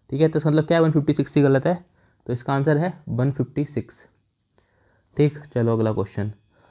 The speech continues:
एक सौ सोलह। अब देखो ये मिसिंग है, रॉन्ग नंबर नहीं है, मिसिंग सीरीज है। एक सौ सोलह से एक सौ इकतीस, फिर एक सौ छियालीस, ये देखो छोटा दिख रहा है, मतलब इसमें भी अल्टरनेट सीरीज हो सकती है। अब ये कितना आएगा,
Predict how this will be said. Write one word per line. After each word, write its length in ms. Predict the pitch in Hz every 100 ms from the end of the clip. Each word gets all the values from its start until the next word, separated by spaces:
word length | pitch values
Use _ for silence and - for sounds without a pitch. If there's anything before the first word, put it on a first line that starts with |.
| _ _ _
एक 160 | 123 120
सौ 100 | 170
सोलह। 340 | 170 170 185
अब 200 | 175 139
देखो 180 | 143 175
ये 60 | 175
मिसिंग 320 | 151 143 160
है, 100 | 165 - _ 127
रॉन्ग 180 | 135
नंबर 220 | 143 147 147
नहीं 140 | 143
है, 120 | 156 127
मिसिंग 260 | 123 135
सीरीज 260 | 131 117 110
है। 140 | 107 - _ _ - - - -
एक 120 | 127 170
सौ 80 | 160
सोलह 200 | 170 165
से 160 | 170 175
एक 180 | 143 135
सौ 120 | 156
इकतीस, 560 | 139 127 - 147 139 - _ _ _ _ _ _ _ -
फिर 360 | 151 156 143 - _ _ 127
एक 160 | 131
सौ 40 | -
छियालीस, 380 | 156 151 160 156
ये 80 |
देखो 180 | 147 156
छोटा 300 | 156 147 139
दिख 180 | 131 117
रहा 100 | 117
है, 120 | 117
मतलब 340 | 123 131 156 156
इसमें 260 | - 156
भी 60 | 156 143
अल्टरनेट 400 | 131 135 143 147
सीरीज 220 | 143 151
हो 100 | 120
सकती 320 | 123 117 - 107
है। 100 | 104 _ _ _ _ -
अब 60 | 120
ये 60 |
कितना 240 | 156 160 156
आएगा, 160 | 165